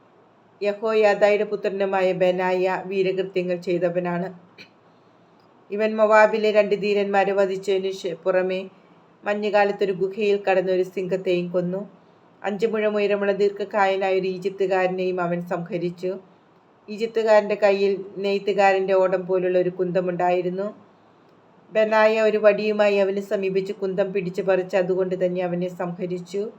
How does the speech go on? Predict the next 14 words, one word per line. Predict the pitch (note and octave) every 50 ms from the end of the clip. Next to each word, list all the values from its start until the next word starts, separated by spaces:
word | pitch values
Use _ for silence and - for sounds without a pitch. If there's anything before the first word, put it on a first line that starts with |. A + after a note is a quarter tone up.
| - _ _ _ _ _ _ _ _ _ _ _ _ _ _ -
ഇവയെല്ലാം | - G#3 G#3+ A3+ G#3+ G#3+ G#3+ G#3+ G#3+
യഹോദായുടെ | G#3+ G3+ G3+ A3 G#3 G3+ G#3 G3+ G3+ G3+ G3 G3 G3
മകൻ | G3 G3 F3+ F#3 F#3+ F#3 F3+
ബെനായ | F#3+ F#3 F3+ F#3 F#3 F#3 F#3 F#3 F#3 F#3 F#3 - - - -
ചെയ്തതാണ്. | - F#3 F3 F3 E3+ E3+ F#3 F3+ F3 F3 F#3+ A3 C4 - - - _ _ _ _ _ _ _ _ -
അങ്ങനെ | - G3 G3 G3+ G3+ G3 F#3+ F#3+ G3 G3 - - _ _ _ _ -
പരാക്രമശാലികളായ | G#3 G3+ G#3 G#3 G3+ G#3 G#3+ G#3 G3+ G#3 G3+ - - G#3 G3 G3 G3 F#3+ G3 F#3+ F#3+ F#3+ F#3+ F#3
മൂവർക്ക് | F#3 F#3+ F#3 F#3 F3 G3 F#3+ F#3 F#3 F#3
പുറമെ | F3+ G3 F#3+ F#3+ F#3 F#3+ G3+ G#3 - - _ -
അവനും | - F3 E3+ F3 F3 F3+ F3+
പ്രശസ്തനായി. | - F#3 F3 F3 - F3+ F3 - F3 E3+ F3 F3 F3 F3 F3 F#3+ G#3+ B3+ - - _ _ _ _ _ _ _ _ -
അവൻ | G#3 G3+ A3 A3+ A3+
മുപ്പത് | A3+ G#3+ - - A3+ - A3+
പേർക്കിടയിൽ | A3 A3+ A3 G#3+ A3 - G#3+ G3+ G#3 G#3